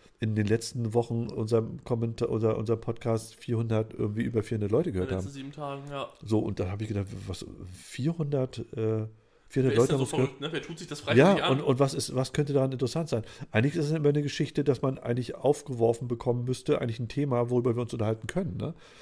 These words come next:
Speaker 1: Dass es Leute interessiert. Das ist ja gerade die Frage, was interessiert die Leute überhaupt da
Speaker 2: Äh, das,
Speaker 1: draußen?
Speaker 2: das ist die Sache, geht's um Interessieren.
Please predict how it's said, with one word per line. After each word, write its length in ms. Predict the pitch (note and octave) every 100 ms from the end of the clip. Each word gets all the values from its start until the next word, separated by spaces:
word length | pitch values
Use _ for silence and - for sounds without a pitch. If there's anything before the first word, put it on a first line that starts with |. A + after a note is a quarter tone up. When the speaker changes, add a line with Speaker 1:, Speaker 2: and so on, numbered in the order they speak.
| -
Speaker 1:
Dass 120 | C3 A#2
es 120 | A#2+
Leute 220 | B2 C3
interessiert. 340 | A2+ A2 D3 A#2
Das 100 | A2+
ist 120 | -
ja 80 | B2+
gerade 260 | B2 B2+
die 100 | B2
Frage, 460 | - C3+ D#3+ B2+ A#2
was 120 | A2+
interessiert 360 | B2 A2+ F3 F#3
die 40 |
Leute 220 | A2+ F2+
überhaupt 240 | F2+ E2 -
da 40 |
Speaker 2:
Äh, 20 |
das, 100 | F3
Speaker 1:
draußen? 160 | F2+ D#3
Speaker 2:
das 80 | D#3+
ist 80 | D#3
die 60 |
Sache, 220 | D#3 G3 D3+
geht's 240 | C3+ -
um 100 | A3
Interessieren. 460 | C3 B2+ - -